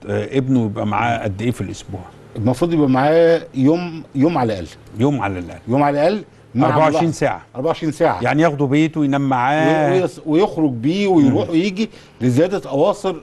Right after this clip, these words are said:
Speaker 2: الثقة والترابط اللي بين الأب وابنه.
Speaker 1: ونقل
Speaker 2: بالتالي
Speaker 1: قيم وتقاليد و-
Speaker 2: وتخفيض سن الحضانة.
Speaker 1: مم.
Speaker 2: ده لازم تخفيض سن الحضانة.
Speaker 1: سن الحضانة دلوقتي كام؟
Speaker 2: خمستاشر.
Speaker 1: عايزه يبقى كام؟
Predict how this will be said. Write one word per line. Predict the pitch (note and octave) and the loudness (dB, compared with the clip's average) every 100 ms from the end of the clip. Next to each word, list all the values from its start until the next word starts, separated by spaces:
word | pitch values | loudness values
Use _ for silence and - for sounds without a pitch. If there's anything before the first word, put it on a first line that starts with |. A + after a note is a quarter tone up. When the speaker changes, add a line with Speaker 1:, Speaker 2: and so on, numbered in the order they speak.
| - | -10
Speaker 2:
الثقة | C3+ - G3 G3 | -12 -4 -4 0
والترابط | C#3 C3 C#3+ F3 G3 F#3 | 0 0 0 0 0 -4
اللي | C#3+ | -4
بين | F3 D#3+ | -2 -2
الأب | E3 E3 | -4 -4
وابنه. | D3+ E3+ F3 E3+ | -4 -4 -2 0
Speaker 1:
ونقل | D3+ G3 G#3 | 2 2 2
Speaker 2:
بالتالي | F#3 G3+ G3+ G3 | 0 2 2 2
Speaker 1:
قيم | F#3 | 0
وتقاليد | D#3 C#3+ - - C3 D3 D#3+ C3+ | -2 -2 -4 -4 -2 0 0 0
و- | |
Speaker 2:
وتخفيض | C#3 D#3 D3+ D3+ - G3 | 2 2 2 0 -4 -10
سن | - F#3+ E3+ | -8 -4 -6
الحضانة. | D#3+ C#3 F3 A#2+ - _ _ _ | -4 2 2 0 -10 _ _ _
Speaker 1:
مم. | B2 A#2+ F#2 A2 | -2 -2 -2 0
Speaker 2:
ده | B2 | 2
لازم | C3+ C#3+ | 2 0
تخفيض | B2 A2+ F3 | -2 -6 -8
سن | - E3 | -6 -6
الحضانة. | C#3+ C#3+ D3+ | -6 -2 0
Speaker 1:
سن | E3+ F3 | 2 2
الحضانة | D#3 D3+ E3 | 2 2 2
دلوقتي | D3 D3 D#3 | 2 2 0
كام؟ | - D#3 F#3 G3 | 0 -2 -2 -6
Speaker 2:
خمستاشر. | - C3+ B2+ G3+ F#3+ - - - A#2 | -6 -4 -2 0 0 -2 -16 -10 -2
Speaker 1:
عايزه | D3+ D3+ D#3 | 0 2 0
يبقى | B2+ B2 | 0 -2
كام؟ | D3 D#3+ | 0 -2